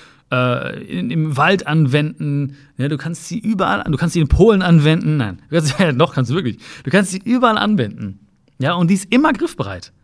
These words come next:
Und es dauert nur, nur ein paar Sekunden, also, ne, wir besprechen jetzt natürlich ausführlicher, aber normalerweise sind das so ein paar Sekunden, ja, wenn du wirklich mal so durchgehst, nachher die Finger eins, zwei, drei, vier, fünf, dann sind es dann wirklich mal eine halbe Minute vielleicht, die du investierst und die dir so helfen wird,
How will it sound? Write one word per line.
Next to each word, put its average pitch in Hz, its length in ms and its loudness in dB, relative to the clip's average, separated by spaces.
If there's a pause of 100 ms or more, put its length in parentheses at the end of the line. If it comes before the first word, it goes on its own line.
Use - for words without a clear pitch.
(140)
Und 156 120 0
es 165 100 2
dauert 208 260 2
nur, 190 320 2 (220)
nur 214 340 6 (280)
ein 143 120 -2
paar 247 380 2 (300)
Sekunden, 143 760 0
also, 117 240 -2
ne, 123 240 0
wir 160 80 2
besprechen 147 420 0
jetzt 156 120 0
natürlich 151 240 -2
ausführlicher, 196 720 -4
aber 139 160 0
normalerweise 196 680 -2 (320)
sind 151 140 -2
das 196 100 0
so 190 80 -2
ein 170 80 -2
paar 262 240 -4
Sekunden, 240 460 -8
ja, 143 140 -4
wenn 160 100 0
du 156 80 0
wirklich 180 240 -4
mal 175 100 0
so 151 80 -2
durchgehst, 151 480 -4
nachher 139 200 0
die 127 80 0
Finger 175 280 -4
eins, 147 180 -6
zwei, 135 80 -8
drei, 147 180 -6
vier, 135 120 -10
fünf, 202 260 -6 (400)
dann 143 120 2
sind 202 100 4
es 208 180 -2 (460)
dann 180 240 2
wirklich 233 240 -4
mal 180 120 2
eine 175 200 0
halbe 240 200 0
Minute 220 280 4
vielleicht, 123 320 2
die 151 60 -2
du - 60 -2
investierst 233 720 -2
und 143 180 -2
die 156 100 -4
dir 147 180 0
so 127 240 -2
helfen - 440 -2
wird, 127 240 0